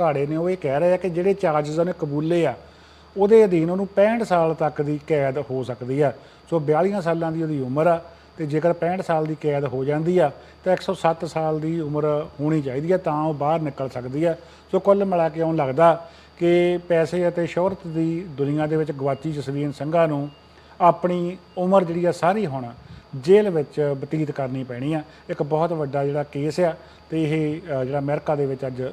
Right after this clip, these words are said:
ਸਾਹਮਣੇ ਆਇਆ ਜੀ। ਇਸ ਦੇ ਨਾਲ ਹੀ ਆਪਾਂ ਗੱਲਬਾਤ ਕਰੀਏ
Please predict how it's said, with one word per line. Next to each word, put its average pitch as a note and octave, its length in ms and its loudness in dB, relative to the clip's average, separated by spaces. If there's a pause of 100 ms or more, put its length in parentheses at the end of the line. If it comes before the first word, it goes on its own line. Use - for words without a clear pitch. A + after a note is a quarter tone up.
ਸਾਹਮਣੇ D#3 400 -2
ਆਇਆ G#2+ 220 -14
ਜੀ। G2+ 60 -20 (2500)
ਇਸ G3 120 2
ਦੇ A#3+ 80 6
ਨਾਲ G#3 240 10
ਹੀ A3+ 100 8
ਆਪਾਂ G3+ 460 4
ਗੱਲਬਾਤ E3 500 2
ਕਰੀਏ E3+ 760 0